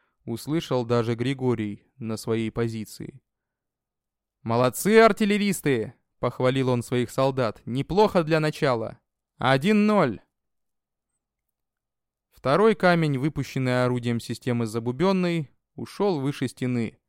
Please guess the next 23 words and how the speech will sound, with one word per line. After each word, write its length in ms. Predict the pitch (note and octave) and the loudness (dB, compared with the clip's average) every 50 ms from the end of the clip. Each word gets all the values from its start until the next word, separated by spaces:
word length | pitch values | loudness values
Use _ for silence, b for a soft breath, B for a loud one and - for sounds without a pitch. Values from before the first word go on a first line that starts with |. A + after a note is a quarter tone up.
| _ _ _ _ _ _ _ _ _ _ _ _ _ _ _ _ _ _ | _ _ _ _ _ _ _ _ _ _ _ _ _ _ _ _ _ _
Но, 260 | - A2+ C3 F#3+ A3+ A#3+ | -4 0 2 2 2 2
к 80 | - | 2
удивлению 640 | G#3 F3 D3 D#3 C3 A#2+ A#2 B2 C3+ C#3+ C#3 C3+ B2+ | 0 0 0 0 0 2 2 2 2 2 2 0 0
главного 440 | A2+ A#2+ A#2+ A#2+ A2+ A#2 A2+ A2+ A2 | 0 0 0 0 0 0 -2 -2 -2
механика 580 | A2 A2 - - B2+ C#3 D#3+ F3+ F3 - D#3 | -4 -4 -4 -4 -2 -2 0 -2 -2 -2 -2
и 100 | C#3+ C3 | -2 -2
канонира 720 | A2+ - B2 A#2 A2+ A2+ A2+ B2 D#3 F3 F3+ F3 E3 D#3 - _ | -2 -2 -2 -2 -2 -2 -2 -2 -2 0 2 2 0 0 -2 _
по 100 | - B2+ | -6 -4
совместительству, 960 | - - D#3 B2 B2+ C3 B2 - - - A#2+ A#2+ A2+ G#2+ - - A#2 A2+ A2 G#2+ | -2 -2 -2 -2 -2 -4 -6 -8 -10 -10 -8 -6 -6 -8 -8 -8 -6 -6 -6 -4
вызвал 500 | G#2+ C#3 G3 G3 E3+ F3 F#3 F3+ F3 E3+ | -2 0 0 0 2 2 2 2 0 0
гораздо 600 | B2+ A#2+ B2 C3+ E3+ F#3+ F3+ D#3 E3 F#3+ F#3 F3 | -2 0 2 4 4 2 2 2 0 0 0 -2
больше 760 | C#3+ A#2 A#2+ D3+ F#3 E3+ C#3 A#2+ - - A#2+ A2+ A2+ A2 A2 | -4 -4 0 2 2 2 2 0 -4 -4 -2 0 0 0 0
разрушений. 840 | A#2 A#2 A#2 C3+ D#3 - - - C3+ A2+ G#2+ G#2+ G#2 - - - _ _ _ _ _ _ _ _ _ _ _ _ _ _ _ _ _ _ _ _ _ _ _ _ _ _ _ _ _ _ | -2 -2 -4 -4 -6 -6 -6 -4 -4 -4 -4 -6 -8 -10 -14 -18 _ _ _ _ _ _ _ _ _ _ _ _ _ _ _ _ _ _ _ _ _ _ _ _ _ _ _ _ _ _
Перемахнув 580 | - F3+ F#3+ G3+ G#3 A3 A3 - - A#3 A3 F3+ | -2 2 2 4 4 4 2 2 0 0 0 0
через 340 | - - D3+ C3 B2+ - - | 0 0 0 0 0 -2 -6
стену, 460 | - - G3+ A3 G#3 G3 F#3+ F3+ E3 | -8 -4 0 0 2 2 2 0 -2
камень 480 | _ - G3 G3+ G#3 F#3 E3 D3 C#3 | _ 0 2 2 4 2 2 2 0
упал 340 | B2+ A#2 - - D#3+ D#3 C#3+ | 0 0 2 2 4 4 4
на 220 | C3 B2 A#2 A#2 A#2 | 2 0 0 -2 -2
крышу 340 | - C3+ E3 - - C3 | -4 -6 -6 -6 -6 -6
какой-то 420 | - A#2+ A2 - - C3+ B2 - A#2+ | -6 -6 -4 -2 -2 -2 -2 -2 -4
хозяйственной 640 | - - A#2 A2+ G#2+ A2+ A2 G#2+ - - A2+ A2+ A2 | -4 -4 -4 -2 -2 -2 -4 -4 -6 -6 -6 -4 -2
постройки. 760 | - D3 D3+ - - D3 C3+ A#2+ G#2+ G#2+ - - - - | -2 -2 -2 -2 -2 -2 -2 -2 -4 -6 -10 -14 -16 -16